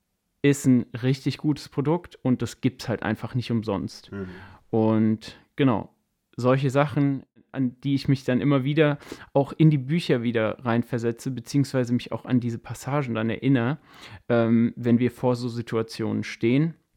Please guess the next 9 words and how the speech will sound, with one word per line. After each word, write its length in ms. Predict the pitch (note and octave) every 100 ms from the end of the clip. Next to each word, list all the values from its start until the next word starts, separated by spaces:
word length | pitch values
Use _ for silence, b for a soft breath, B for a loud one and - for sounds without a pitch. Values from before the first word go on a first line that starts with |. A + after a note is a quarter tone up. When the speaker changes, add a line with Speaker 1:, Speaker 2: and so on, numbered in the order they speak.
| _ _ _ _ _ -
Speaker 1:
wie 220 | A#2+ A#2+
in 80 | A2+
einem 100 | A#2
großen 380 | - B2 - A2
Pitch, 420 | - D3 - - B B B -
wo 100 | B2+
natürlich 380 | C3 C3 E3+ -
gefragt 460 | G#2+ A2+ G2 -
wird, 320 | A2+ A2 -